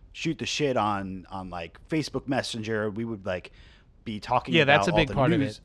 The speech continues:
Speaker 2: it.
Speaker 1: Like, we would, I feel like it was in a day-to-day, like, uh, probably sometime in between when the first Avengers came out and, you know, twenty fifteen, Age of Ultron, you know, like,
Speaker 2: Yeah.
Speaker 1: we're talking all the M C U theories, everything that's going on with the D C U. Like,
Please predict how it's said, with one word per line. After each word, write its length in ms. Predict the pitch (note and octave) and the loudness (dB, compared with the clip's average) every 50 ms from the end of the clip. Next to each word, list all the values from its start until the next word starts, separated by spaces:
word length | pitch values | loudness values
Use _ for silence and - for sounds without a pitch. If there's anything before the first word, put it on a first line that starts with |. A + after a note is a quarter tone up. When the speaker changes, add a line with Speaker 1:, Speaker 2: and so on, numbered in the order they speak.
| - - - - - - | -20 -20 -20 -20 -16 -10
Speaker 2:
it. 60 | D3+ C#3+ | -6 -6
Speaker 1:
Like, 180 | C3+ B2+ - | -4 -4 -2
we 80 | C#3+ E3 | -2 0
would, 240 | D#3+ F3 D#3 - - - - C3 | 2 0 0 -2 -6 -10 -4 -2
I 120 | C#3+ C#3 | -2 -2
feel 260 | C3 - - F3 F3+ | -2 -4 0 2 4
like 120 | E3 D3 - | 4 4 2
it 40 | C3 | 0
was 120 | A2+ A2+ | -2 -2
in 120 | B2 G#2+ | -2 -2
a 60 | G#2 F#2 | -4 -6
day-to-day, 760 | E2+ B2 A2+ B2+ G#2 F#2+ F#2 A2 G#2+ A2 G2+ G2 F#2 F#2 F#2+ | -6 -4 -4 -4 -4 -4 -2 0 0 2 2 0 0 -2 -4
like, 280 | F#2 F2+ F2 - - - - - - - - - - - - - | -6 -8 -10 -12 -16 -20 -20 -20 -20 -20 -20 -20 -20 -20 -10 -4
uh, 220 | F2 F2+ F2+ F2+ E2+ F2+ - - - | -2 0 0 -2 -2 -6 -14 -4 2
probably 340 | - D#3+ E3+ E3 F3 E3+ D3+ | 4 4 4 6 4 4 4
sometime 460 | - F3 D#3 D3 - C#3 C3 B2 B2 | 4 2 0 2 2 2 2 2 0
in 160 | A2+ B2 C3 | -2 -4 -4
between 380 | B2 B2 - - C#3 B2+ A#2 A2+ | -4 -6 -6 -6 -6 -4 -4 -4
when 100 | A2 G#2+ | -6 -6
the 80 | G#2 | -8
first 300 | - - F3 F3+ - - | -4 -2 -2 0 0 0
Avengers 380 | D#3+ C#3+ D3+ D3 C#3 C3+ C3 - | 2 4 4 4 4 2 0 0
came 240 | - - B2 A2 G#2+ | -2 -4 -4 -4 -4
out 340 | G#2 G#2 G2+ F#2+ G2 - - | -4 -4 -4 -4 -6 -8 -10
and, 460 | - G2+ G2+ F#2+ F#2+ F#2 F#2+ F#2+ G2 - - _ - - - - - - - - - - - - | -10 -10 -8 -8 -8 -8 -8 -10 -10 -12 -16 _ -20 -20 -20 -20 -20 -20 -20 -20 -20 -18 -12 -10
you 100 | G2 F#2+ | -8 -6
know, 480 | F#2 F#2 F2+ F2+ F2+ F2 F2+ F#2 F2+ - - - - - - - C3 B2+ | -4 -4 -4 -4 -6 -6 -8 -10 -12 -16 -20 -20 -20 -20 -20 -20 -20 -12
twenty 240 | - - C#3 B2 G#2 | -6 -4 -4 -4 -4
fifteen, 500 | - A2 - - B2 G#2+ G2+ G2 G2 F#2 - | -6 -8 -8 -6 -6 -6 -4 -6 -8 -10 -8
Age 200 | - G#2+ A2+ G#2 | -8 -8 -8 -6
of 80 | G2+ F2+ | -6 -6
Ultron, 480 | G#2 G#2 - - G#2+ F#2 F2 F2 E2+ F2 | -6 -6 -6 -6 -4 -4 -4 -6 -8 -8
you 140 | G2 G#2+ | -6 -6
know, 180 | G2 F#2 F2 F2 | -4 -4 -4 -6
like, 260 | F#2 F2 E2+ - - - - - | -6 -8 -8 -10 -14 -20 -18 -14
Speaker 2:
Yeah. 220 | - C3+ B2 A2+ A2 | -10 -8 -4 -2 0
Speaker 1:
we're 80 | C#3 | 0
talking 340 | - - C#3 A#2+ - C3+ A#2+ | 2 4 4 4 4 2 0
all 220 | A2+ G#2 G2+ G2 F#2+ | 0 0 0 0 0
the 120 | F#2+ G2 | -2 -4
M 120 | A#2 G#2+ | -6 -6
C 160 | - - - F#2+ | -6 -8 -8 -4
U 240 | G2 D3+ F#3+ F#3+ | 0 0 2 2
theories, 560 | - - D#3+ D3+ C#3+ C#3 C3+ B2+ B2 A#2 G2 A#2+ | 0 0 0 0 2 2 2 2 0 0 -2 -2
everything 400 | G#2+ G#2 G2 F#2+ - G2 G2+ G2+ | -4 -4 -8 -12 -10 -10 -10 -10
that's 160 | G2+ - - | -10 -10 -8
going 260 | - G#2+ G2 F#2+ G2 | -8 -6 -6 -6 -8
on 160 | F#2+ F#2 F2+ | -8 -8 -10
with 140 | F#2 E2+ - | -10 -10 -12
the 80 | G2+ F2+ | -12 -10
D 240 | - B2+ C3+ C#3+ | -6 -4 -4 -4
C 180 | C3+ - C#3+ C#3 | -2 -2 -2 -2
U. 300 | C3 C3 C3 B2 B2 A#2+ | 0 2 4 4 4 4
Like, 220 | A#2 F#2+ F2 - | 2 0 -2 -4